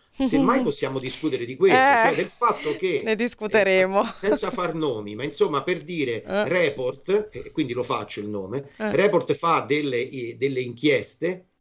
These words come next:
Speaker 1: e una settimana dopo parte
Speaker 2: Sì,
Speaker 1: l'indagine.
Speaker 2: certo.
Speaker 1: Ora io mi dico, non deve essere... Io uso proprio un'altra trasmissione che non c'entra nulla proprio
Speaker 2: Sì,
Speaker 1: per
Speaker 2: sì, sì, non
Speaker 1: evitare,
Speaker 2: c'entra, infatti.
Speaker 1: eh, di dire altro, però insomma non deve essere Sigfrido Ranucci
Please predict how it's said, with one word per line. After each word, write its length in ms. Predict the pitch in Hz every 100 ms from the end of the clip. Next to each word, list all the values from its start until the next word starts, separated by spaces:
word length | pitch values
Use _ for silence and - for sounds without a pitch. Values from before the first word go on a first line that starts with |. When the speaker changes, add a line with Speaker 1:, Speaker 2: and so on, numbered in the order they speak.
| -
Speaker 1:
e 280 | 202 185 190
una 180 | 139 139
settimana 480 | 165 156 196 233 214
dopo 340 | 123 98 131
parte 640 | 135 131 - - 135 131 _ _ -
Speaker 2:
Sì, 200 | 131 123
Speaker 1:
l'indagine. 220 | 135 185
Speaker 2:
certo. 460 | 98 104 117 - 226
Speaker 1:
Ora 120 | -
io 160 | 196 151
mi 100 | 123
dico, 500 | 110 95 - 117 _ _ _
non 200 | 92 90
deve 200 | 92 117
essere... 580 | 170 - 139 127 113 -
Io 300 | - 147 139
uso 240 | 143 143 147
proprio 220 | 170 165
un'altra 320 | 160 180 165
trasmissione 580 | 147 135 143 143 - 180
che 60 |
non 100 | 139
c'entra 320 | 135 185 - 147
nulla 300 | 170 165 139
proprio 200 | 165 247
Speaker 2:
Sì, 40 |
Speaker 1:
per 40 | -
Speaker 2:
sì, 80 | 247
sì, 140 | 240
non 160 | 202 202
Speaker 1:
evitare, 20 |
Speaker 2:
c'entra, 420 | 196 175 190 165
infatti. 320 | 160 160 135
Speaker 1:
eh, 220 | 123 123 117
di 160 | 127
dire 240 | 131 151 131
altro, 320 | 107 98 139
però 160 | 208
insomma 380 | 165 156 151 127 -
non 160 | 123
deve 180 | 117 143
essere 340 | 180 - 151
Sigfrido 440 | 135 143 - 156 147
Ranucci 680 | 147 156 147 143 135 127